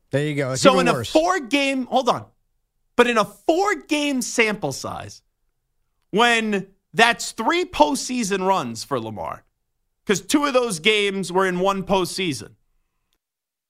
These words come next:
Speaker 2: everyone's saying this guy can't get the job done in the postseason. It's crazy how quickly we're ready to, when this guy has exceeded all expectations in the N F L, how quickly we're ready to say he can't win.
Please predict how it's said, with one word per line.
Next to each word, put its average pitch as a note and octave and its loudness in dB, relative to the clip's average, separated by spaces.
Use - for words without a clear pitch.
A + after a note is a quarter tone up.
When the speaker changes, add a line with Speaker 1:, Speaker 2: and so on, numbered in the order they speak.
Speaker 2:
everyone's C4 2
saying G#3+ 2
this G3 -2
guy F3 0
can't G#3 0
get F#3+ 0
the D#3+ -6
job D3 0
done C#3+ 2
in B2 -4
the A#2 -6
postseason. G#2 -10
It's C#4+ -6
crazy C4+ -4
how C#4 2
quickly F3+ -4
we're G3+ 0
ready F#3+ -2
to, G#3+ -6
when G#3 2
this C4+ 0
guy A3+ 4
has F#3 -4
exceeded F#3+ -4
all C4+ 2
expectations A#3 0
in D3+ -2
the C#3+ -2
N B2+ 0
F A#2+ -4
L, G#2+ -4
how D4 6
quickly C#4 -4
we're G#3+ 0
ready G#3 0
to F3+ 0
say F3+ -2
he D#3 -8
can't - -2
win. G2 -16